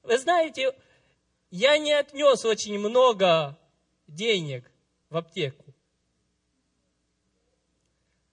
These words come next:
А ещё хочу сказать, что Господь меня благословил особым образом, потому что Он мне дал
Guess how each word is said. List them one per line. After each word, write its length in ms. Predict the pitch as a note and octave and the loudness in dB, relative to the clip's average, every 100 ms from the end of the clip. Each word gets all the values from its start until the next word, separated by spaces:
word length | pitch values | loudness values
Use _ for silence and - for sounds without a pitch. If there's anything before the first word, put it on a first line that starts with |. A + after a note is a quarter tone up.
| _ _ - | _ _ 0
А 80 | |
ещё 460 | C4 C#4+ - F4 F#4+ | 0 0 -2 -2 -2
хочу 320 | F#4 F4 F4 | -4 -6 -6
сказать, 460 | - D#4 C#4+ D#4+ E4 | -2 0 4 4 4
что 180 | - C#4 | -6 -2
Господь 440 | C#4 - E4+ D4+ | -2 -2 -8 -8
меня 280 | C#4+ C#4+ C#4+ | -4 -2 -2
благословил 680 | C#4 C#4 B3+ D4 C4+ D4 C#4 | -2 -4 -4 -2 -2 0 0
особым 540 | C4 - F#4+ F4+ D4 | -2 -6 -6 -2 2
образом, 440 | B3 F3+ F#3+ F#3+ | 2 2 -2 -2
потому 360 | F#3 A3 B3 D4 | -4 -4 -2 -4
что 160 | - C#4 | -4 -2
Он 200 | C#4 C4 | -2 -2
мне 200 | C#4 B3+ | -4 -2
дал 340 | C4 C4 | 0 -2